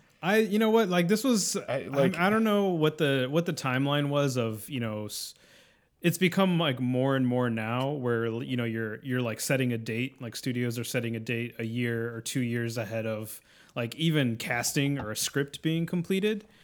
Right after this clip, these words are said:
Speaker 1: you know, but,
Speaker 2: Right.
Speaker 1: uh, like, this is, this is just, this whole movie is just a prime example of, like, um, it kind of is almost like, uh,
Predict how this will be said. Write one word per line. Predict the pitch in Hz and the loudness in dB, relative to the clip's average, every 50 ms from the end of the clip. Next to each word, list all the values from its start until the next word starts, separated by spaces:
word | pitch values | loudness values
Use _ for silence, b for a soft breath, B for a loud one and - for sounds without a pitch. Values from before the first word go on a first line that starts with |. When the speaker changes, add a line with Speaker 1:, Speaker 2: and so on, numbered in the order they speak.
| b b b b b | b b b b b
Speaker 1:
you | - 185 | -2 0
know, | 190 202 202 202 208 208 160 135 | 0 2 2 2 0 0 -2 -2
but, | 123 135 135 135 127 131 127 127 - - - | 2 4 6 8 8 6 6 2 0 -4 -16
Speaker 2:
Right. | - | -16
Speaker 1:
uh, | - - - 147 | -16 -10 -6 -4
like, | 143 135 131 127 127 120 123 - - b b b b b b b b b b - | -2 0 0 0 -2 -2 -6 -10 -20 b b b b b b b b b b -4
this | 135 139 196 196 196 208 | 2 4 4 4 4 4
is, | 196 175 160 147 135 117 - - - - - - - 135 | 4 4 4 2 2 0 -2 -2 -4 -6 -8 -10 -16 -14
this | 139 135 143 170 180 170 147 | -14 -8 -2 0 0 2 2
is | 175 147 127 | 0 0 0
just, | 151 147 131 - - 139 | 0 -2 -2 -4 -6 -4
this | 139 147 135 - | -4 -2 -2 0
whole | 156 160 147 | 2 2 2
movie | 139 135 135 127 127 123 | 4 4 2 4 2 0
is | 113 107 | 0 -2
just | 120 107 - | -4 -8 -8
a | 117 | -10
prime | - - 120 110 110 113 | -8 -6 -4 -4 -4 -4
example | 107 101 104 110 110 107 104 - 120 107 101 101 104 | -4 -6 -6 -8 -8 -8 -6 -6 -4 -4 -4 -6 -8
of, | 107 107 107 104 101 101 101 98 - - - - - | -8 -8 -6 -6 -6 -6 -8 -10 -12 -16 -18 -16 -12
like, | 127 113 110 107 104 104 104 101 - - - - _ _ - - - _ _ _ _ _ _ _ _ _ _ _ _ _ _ _ _ _ - | -10 -8 -8 -8 -8 -10 -10 -12 -14 -18 -18 -20 _ _ -20 -20 -20 _ _ _ _ _ _ _ _ _ _ _ _ _ _ _ _ _ -12
um, | 113 107 107 107 104 107 107 110 113 - - _ - - - - _ - - _ _ _ _ _ - - _ _ _ _ _ _ _ _ _ _ _ _ _ _ _ _ _ _ _ - | -12 -10 -10 -10 -10 -10 -10 -12 -12 -14 -18 _ -20 -20 -20 -20 _ -20 -20 _ _ _ _ _ -20 -20 _ _ _ _ _ _ _ _ _ _ _ _ _ _ _ _ _ _ _ -14
it | 135 - | -10 -4
kind | - 160 190 233 233 | 0 0 2 4 4
of | 202 143 | 4 4
is | 131 117 113 - | 2 0 0 -2
almost | - 147 165 202 226 185 - - | -4 -2 0 0 0 0 0 0
like, | 123 117 110 113 - _ - - | 0 -2 -2 -4 -8 _ -12 -8
uh, | 123 117 113 110 110 110 110 107 113 117 120 127 | -8 -6 -6 -6 -6 -8 -8 -8 -8 -8 -8 -8